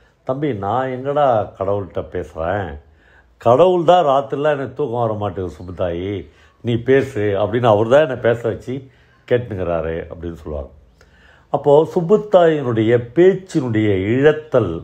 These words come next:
இருக்குல்ல, அதுதான் இந்த லைஃபோட முக்கியம். என்னுடைய உறவினர் பையன் ஒருத்தர் இருக்கான். நான் எப்போ அவனை பார்க்கும்போதும் ஒரு, ஏதாவது ஒரு பாட்டை ஹம் பண்ணிக்கினே இருப்பான்.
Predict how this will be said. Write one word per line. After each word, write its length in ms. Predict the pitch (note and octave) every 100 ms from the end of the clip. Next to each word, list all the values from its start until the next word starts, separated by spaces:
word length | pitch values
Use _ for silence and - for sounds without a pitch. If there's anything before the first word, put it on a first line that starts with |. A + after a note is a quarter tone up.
| -
இருக்குல்ல, 400 | F#2 E2+ F2 D#2+ - _ -
அதுதான் 380 | F#2+ G2+ A2+ - - _
இந்த 580 | A#2 F#2 E2 D#2 D2+ D2+ D2+ - _ _
லைஃபோட 340 | G2 G2 - F2+
முக்கியம். 460 | D#2+ D2+ - D#2 - _ _ _ - - -
என்னுடைய 300 | A2 G#2 G#2+
உறவினர் 720 | D3+ D#3+ D3 A2+ - - -
பையன் 260 | G2 F#2+
ஒருத்தர் 180 | F2+ D#2
இருக்கான். 260 | D#2 D2+ D2+ - - - - - _ _
நான் 180 | - B2+
எப்போ 360 | C3+ A#2 - G#3+
அவனை 200 | G3+ E3+
பார்க்கும்போதும் 580 | - D3 C#3 C3+ C#3 C3
ஒரு, 180 | A#2
ஏதாவது 320 | A#2 B2 D3 D3
ஒரு 120 | A2+
பாட்டை 560 | - E3+ G3 G3+ C#3+
ஹம் 240 | - A2 A#2+
பண்ணிக்கினே 360 | A#2 G#2 G2
இருப்பான். 220 | F#2 D#2